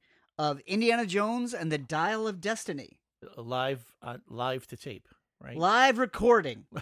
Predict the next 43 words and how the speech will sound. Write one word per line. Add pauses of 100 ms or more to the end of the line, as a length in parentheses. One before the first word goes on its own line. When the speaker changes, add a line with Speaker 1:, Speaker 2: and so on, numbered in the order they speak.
(160)
Speaker 1:
<laughs>
of
Indiana
Jones. (480)
We're
recording
this
on
a
Friday
afternoon
on
Labor
Day
weekend. (320)
This
week, (100)
uh, (760)
Indiana
Jones,
the
Dial
of
Destiny
came
out
on
digital.
It
is
not
on
Disney
Plus
yet,
but
it
came
out
on
Vudu
and
iTunes